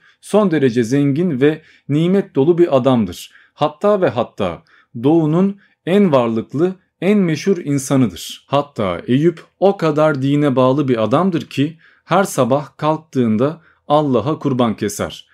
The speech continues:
ve fazla fazla keser. Şöyle der, "Ya belki de dün benim bir çocuğum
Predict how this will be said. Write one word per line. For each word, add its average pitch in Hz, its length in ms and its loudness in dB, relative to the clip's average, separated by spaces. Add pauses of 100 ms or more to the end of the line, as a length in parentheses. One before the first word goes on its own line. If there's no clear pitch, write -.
(440)
ve 135 200 0
fazla 135 420 -2
fazla 104 360 -2
keser. 90 500 -10 (300)
Şöyle 151 400 2
der, 143 320 -2 (320)
"Ya 123 340 0
belki 165 400 0
de 113 200 0
dün 160 280 -2 (240)
benim 151 380 2
bir 175 100 -8
çocuğum 147 560 0